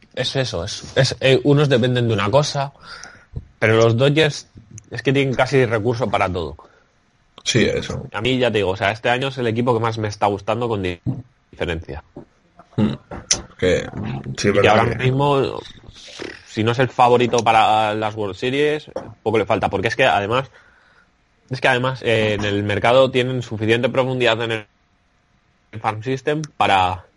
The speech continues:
Speaker 1: para ir a buscar más jugadores, pues ya estaba sonando que iba-, iban a, estaban buscando un ace más. O sea,
Speaker 2: Joder.
Speaker 1: es que
Speaker 2: Hombre,
Speaker 1: es lo
Speaker 2: es
Speaker 1: que
Speaker 2: que sí,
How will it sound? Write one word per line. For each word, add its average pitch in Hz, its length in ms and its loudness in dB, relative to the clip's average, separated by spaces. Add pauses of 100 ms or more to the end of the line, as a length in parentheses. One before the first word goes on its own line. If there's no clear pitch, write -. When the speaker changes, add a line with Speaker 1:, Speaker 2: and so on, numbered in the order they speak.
(720)
Speaker 1:
para 107 160 2
ir 117 80 4
a 123 40 4
buscar 117 300 -2
más 107 160 -8
jugadores, 107 380 0
pues 98 140 -4
ya 104 80 -2
estaba 110 240 -4
sonando 123 400 -2
que 110 120 2
iba-, 104 160 2
iban 110 260 0
a, 110 240 -2
estaban 107 420 -2 (400)
buscando 110 420 -2
un 101 100 -2
ace 107 200 2
más. 139 280 0 (1500)
O - 120 -14
sea, 101 120 0
Speaker 2:
Joder. 87 100 2
Speaker 1:
es - 60 -10
que 107 320 2 (340)
Speaker 2:
Hombre, 107 160 4
Speaker 1:
es 120 60 -2
lo 117 60 2
Speaker 2:
es 110 100 6
Speaker 1:
que 104 60 4
Speaker 2:
que 98 60 2
sí, - 0 -